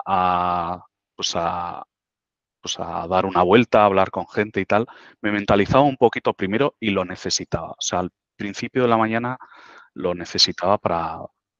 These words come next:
poder hacerlo. Pues quería preguntarte, eh, sobre W P Talklink. Eh, ¿has utilizado la plataforma para intercambiar, honestamente, eh?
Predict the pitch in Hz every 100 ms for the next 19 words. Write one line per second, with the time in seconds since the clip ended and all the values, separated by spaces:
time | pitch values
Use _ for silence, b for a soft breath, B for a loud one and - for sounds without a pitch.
0 | _ - 82 82 82 80 - 80 90 _
1 | _ _ _ b b b b _ _ 113
2 | - _ - 113 135 165 165 147 - 165
3 | 165 131 123 113 113 104 113 104 104 104
4 | 110 131 139 139 139 - 117 - 139 160
5 | - 110 95 92 90 - 104 143 - 131
6 | - 120 113 110 107 107 101 110 107 104
7 | - 101 98 98 98 98 98 98 92 98
8 | 95 92 92 90 87 87 - - _ 101
9 | 104 - 117 107 92